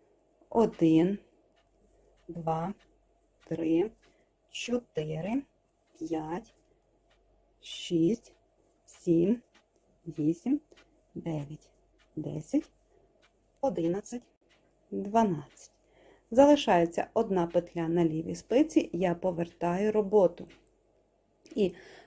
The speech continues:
знову ж таки я буду формувати ось таку шишечку. Ось яка вона получилася. Як я буду це робити? Точно так само. Я буду пров'язувати вертикально шість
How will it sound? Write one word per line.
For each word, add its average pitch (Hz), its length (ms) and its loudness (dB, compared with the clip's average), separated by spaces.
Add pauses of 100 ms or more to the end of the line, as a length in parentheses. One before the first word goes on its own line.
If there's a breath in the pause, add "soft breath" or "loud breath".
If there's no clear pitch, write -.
знову 208 560 6
ж - 140 -10
таки 180 240 -8
я 202 220 2
буду 180 340 -4
формувати 226 840 2
ось 180 180 -6
таку 196 460 -4
шишечку. - 720 -6 (220)
Ось 175 280 -10
яка 170 340 -16
вона 156 240 -20
получилася. 285 840 0 (680 loud breath)
Як 196 420 0
я 254 80 0
буду 214 220 2
це 208 180 -4
робити? 185 440 -2
Точно 233 420 0
так 202 300 -6
само. 170 380 -2
Я 247 160 4
буду 180 320 -4
пров'язувати 175 1040 0 (1000)
вертикально 190 760 -2
шість - 560 -6